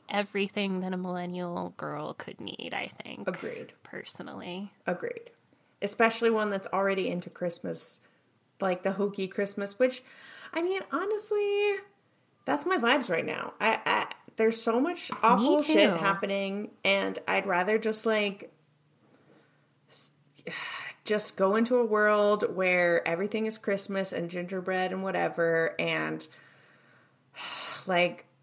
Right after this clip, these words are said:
Speaker 2: hot boy band members, fuck beautiful, awesome,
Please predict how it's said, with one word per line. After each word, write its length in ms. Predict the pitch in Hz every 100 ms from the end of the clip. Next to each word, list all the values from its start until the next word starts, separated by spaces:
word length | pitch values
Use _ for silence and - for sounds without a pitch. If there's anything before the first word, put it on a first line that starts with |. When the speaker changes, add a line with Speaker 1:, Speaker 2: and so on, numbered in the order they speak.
| -
Speaker 2:
hot 320 | - 196 -
boy 160 | 208
band 240 | 196 185 185
members, 720 | 185 180 180 180 180 - - _ _ _ _ -
fuck 480 | - - 196 202 - - _ _ _ _ _ _ _ - _ _
beautiful, 760 | 202 202 196 208 196 196 196 -
awesome, 720 | 180 175 202 185 180 175